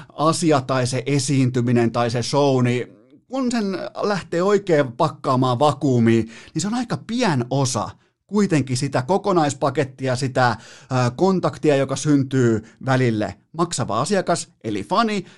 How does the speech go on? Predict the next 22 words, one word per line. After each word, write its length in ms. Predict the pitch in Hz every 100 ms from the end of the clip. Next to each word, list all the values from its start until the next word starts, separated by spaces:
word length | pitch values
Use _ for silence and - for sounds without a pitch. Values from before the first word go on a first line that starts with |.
| -
ja 80 | 151
sit 200 | 160 160
tietenkin 480 | 147 139 131 127 127
esiintyvä 500 | 127 131 117 110 117
artisti, 440 | 131 123 120 113 131
kuten 260 | 123 208
vaikkapa 380 | 220 220 170 151
Cheekki, 600 | 127 151 175 - 117 101 - -
joka 220 | 135 151
oli 140 | 135
siinä 480 | 123 139 139 127 113 110 - - - _ - 170 165 160 156
eittämättä 800 | 175 180 165 - 143 127 127 131
Suomen 400 | 139 143 131 123
kaikkien 500 | 139 131 127 123 110
aikojen 440 | 117 110 110 104
paras 480 | 98 120 117 101 - -
silloin 280 | 143 123
omassa 300 | 131 127 127
primissaan, 600 | 113 123 117 113 - 104
ottamaan 460 | 135 - 139 127 123
sen 200 | 120 117
yleisön, 540 | 147 143 139 127 123